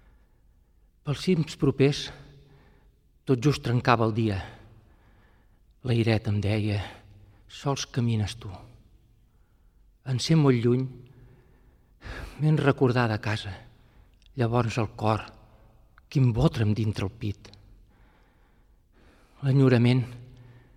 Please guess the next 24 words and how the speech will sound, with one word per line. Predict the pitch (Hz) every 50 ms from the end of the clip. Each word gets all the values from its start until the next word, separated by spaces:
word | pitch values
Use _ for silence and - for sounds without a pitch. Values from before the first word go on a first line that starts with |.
| _ _ _ _ _ _ - 135
encès | 135 123 - - - 151 - -
com | - 156 160 160
una | 156 143
brasa, | 135 147 147 147 - 131
se | - - 120
m'emportà. | 120 123 117 - - 110 104 - 113 107 107 95 - - - - - - - - - - - - _ _ - - - - -
Em | 127 120
barrava | 110 120 123 127 113 127
el | 120 117
pas | - 120 120 -
la | 113 107
nit. | 117 113 101 - - - - - - - - - - - - _ _ _ _ _ _ _ _ _ -
La | 127 127 135
nit | 151 143 - -
cobria | 147 135 123 131 131 127
totes | - 160 160 - 160 - 151
les | 135 - 147
senderes. | 135 127 123 107 98 98 87 - - - - - - - - - - - - - - - - - _ - - - _ _ _ _ _ _ _ _ _ _
I | 135 117
aquella | - - 117 107 113 110
nit | 110 107 98 -
no | 120 113 107
s'acabava | - 117 - 113 101 104 98 98 101
mai. | 101 95 87 85 80